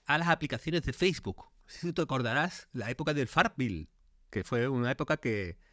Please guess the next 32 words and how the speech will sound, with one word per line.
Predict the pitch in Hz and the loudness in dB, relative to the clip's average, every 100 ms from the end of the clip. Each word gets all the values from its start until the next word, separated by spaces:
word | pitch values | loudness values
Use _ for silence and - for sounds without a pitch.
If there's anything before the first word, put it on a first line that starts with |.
| _ - - _ - - - | _ -20 -20 _ -20 -20 -6
que | 120 113 | 0 0
parecía | 117 110 98 180 202 165 - _ _ | 2 -2 -2 -2 2 2 -2 _ _
el | - 120 110 | -6 -6 -2
que | 113 104 101 98 92 - - | 0 0 0 -2 -6 -12 -10
Facebook | - 139 139 160 | -2 -2 0 -2
se | 139 | 0
iba | |
a | |
convertir | 131 127 120 135 | 0 -2 0 0
en | 135 110 | 2 2
una | 110 110 101 _ - | 2 0 -2 _ -6
gran | 104 113 | -2 -2
plataforma | - 120 110 - 107 113 120 | -2 -2 -4 -6 -4 -2 0
para, | 104 90 87 82 76 | 0 -2 -2 -4 -6
para | - 87 85 | -8 -8 -8
terceros, | - - 175 196 139 | -8 -2 0 -2 -4
en | 101 | -2
la | 98 - | -4 -4
que | 120 160 _ - _ - | -6 -6 _ -20 _ -6
lo | 110 | -2
que | 104 | -2
decían | 92 - 131 | -2 0 0
es, | 127 143 - _ _ _ _ | 0 -4 -10 _ _ _ _
"Crea | - 143 | 0 0
tu | 165 | 0
aplicación | 156 156 147 165 165 185 - | -2 0 0 0 -2 -2 -4
para | 143 143 151 | 2 2 2
que | |
suceda | 143 131 139 147 | -2 -4 0 2
dentro | 147 175 160 123 120 | 2 0 0 -2 -2
de | |
Facebook". | 107 98 92 - - | -2 -4 -8 -14 -20